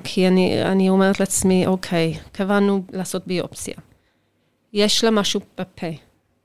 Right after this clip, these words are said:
שיכול לדמם, עוד פעם, אם היא נושכת עוד פעם.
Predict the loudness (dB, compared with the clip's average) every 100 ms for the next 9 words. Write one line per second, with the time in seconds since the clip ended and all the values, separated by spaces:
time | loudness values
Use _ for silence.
0 | _ _ _ _ _ _ -8 -4 -4 -4
1 | -6 -8 -10 -4 0 0 2 2 2 2
2 | -2 -6 -16 _ _ -16 -8 -6 -2 0
3 | 0 0 -4 -4 -10 -10 -12